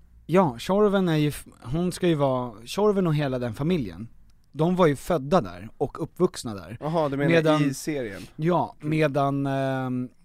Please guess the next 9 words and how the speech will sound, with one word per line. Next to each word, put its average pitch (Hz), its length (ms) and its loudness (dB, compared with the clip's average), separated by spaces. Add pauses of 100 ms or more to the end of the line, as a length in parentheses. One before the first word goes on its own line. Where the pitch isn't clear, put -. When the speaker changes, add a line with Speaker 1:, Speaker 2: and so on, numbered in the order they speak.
(180)
Speaker 1:
eh, 127 220 -4
Pelles 170 440 2
familj 123 540 -4
Speaker 2:
Mm. 151 220 -2
Speaker 1:
och 127 440 -2
de 131 180 -4
som 120 100 -4
hade 123 220 -2
snickargården, 131 760 -2